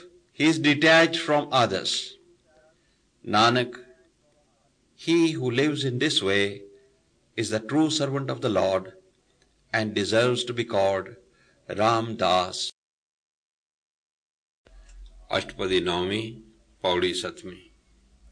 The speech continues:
ਇਸ ਪੌੜੀ ਵਿੱਚ ਸਤਿਗੁਰੂ ਦੱਸਦੇ ਹਨ ਕਿ ਜੀਵਨ ਮੁਕਤ ਕੈਸੇ ਮਨੁੱਖ ਹੁੰਦੇ ਹਨ।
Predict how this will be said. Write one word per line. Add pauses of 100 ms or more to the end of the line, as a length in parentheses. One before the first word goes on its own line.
(840)
ਇਸ
ਪੌੜੀ
ਵਿੱਚ (300)
ਸਤਿਗੁਰੂ
ਦੱਸਦੇ
ਹਨ (1000)
ਕਿ
ਜੀਵਨ
ਮੁਕਤ
ਕੈਸੇ
ਮਨੁੱਖ
ਹੁੰਦੇ
ਹਨ।